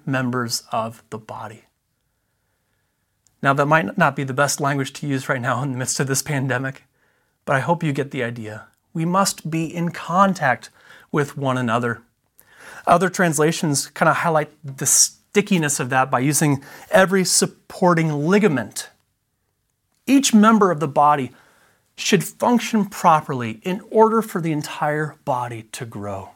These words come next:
You know, another example to think about in relationship with this is that of,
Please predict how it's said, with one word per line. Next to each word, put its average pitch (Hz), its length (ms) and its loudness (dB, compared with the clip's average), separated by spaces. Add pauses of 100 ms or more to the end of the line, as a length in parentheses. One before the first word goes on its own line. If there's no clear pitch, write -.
(1700)
You 180 60 2
know, 160 240 6
another 170 380 4
example 123 580 0 (880)
to 147 100 0
think 147 220 2
about 127 260 4
in 120 80 -4
relationship 127 600 -4
with 113 120 -8
this 113 280 -6
is 117 180 -10
that 127 180 -6
of, 123 220 -12